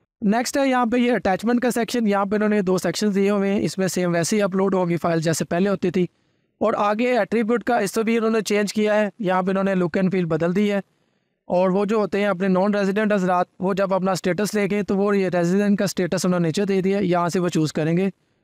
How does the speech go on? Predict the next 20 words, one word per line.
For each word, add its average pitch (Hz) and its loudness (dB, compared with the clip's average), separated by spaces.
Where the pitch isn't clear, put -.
नॉन 180 2
रेजिडेंट 180 0
या 180 2
रेजिडेंट 165 0
कोई 175 0
भी 165 0
होगा। 147 -2
और 180 0
अगर 190 0
बिजनेस 180 -2
सेक्टर 233 -2
आपने 226 0
चूज़ 214 0
करना 202 0
है 196 0
तो 185 -2
वो 175 0
ऐसे 170 0
ही 220 -2
करेंगे। 202 0